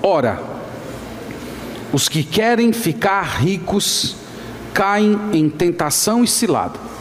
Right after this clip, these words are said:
Então, veja só, ele não está dizendo, "Ora, os que são ricos." Ele está dizendo o quê? Os que querem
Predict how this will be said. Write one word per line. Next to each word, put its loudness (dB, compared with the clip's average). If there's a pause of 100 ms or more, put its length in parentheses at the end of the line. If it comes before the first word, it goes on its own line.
(760)
Então, 2
veja 4
só, 0
ele 4
não 4
está 2
dizendo, 0 (560)
"Ora, 4 (480)
os 2
que -2
são 4
ricos." 0 (1040)
Ele 2
está 2
dizendo 2
o 2
quê? 4 (880)
Os 0
que 0 (200)
querem 4